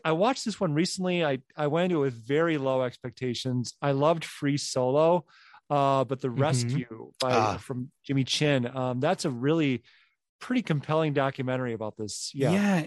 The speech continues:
Speaker 3: that's one
Speaker 1: Pretty
Speaker 3: I have yet
Speaker 1: good.
Speaker 3: to see. Rodrigo
Speaker 1: Pretty good.
Speaker 3: saw it recently and, and was raving about it.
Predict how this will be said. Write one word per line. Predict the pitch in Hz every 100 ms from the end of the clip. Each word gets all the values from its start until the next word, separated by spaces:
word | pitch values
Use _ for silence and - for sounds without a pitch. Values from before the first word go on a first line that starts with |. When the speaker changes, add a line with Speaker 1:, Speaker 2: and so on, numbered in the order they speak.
| -
Speaker 3:
that's | 175 208
one | 233 247 220
Speaker 1:
Pretty | 175
Speaker 3:
I |
have | 196 180
yet | 202
Speaker 1:
good. |
Speaker 3:
to | 202
see. | - 165 139
Rodrigo | 143 139 165 208
Speaker 1:
Pretty | 196
good. | -
Speaker 3:
saw | 160 156
it |
recently | 143 135 135 135 120 117
and, | 110 139
and | 120 117
was | 110 110
raving | 120 120 120
about | 110 104 107
it. | 107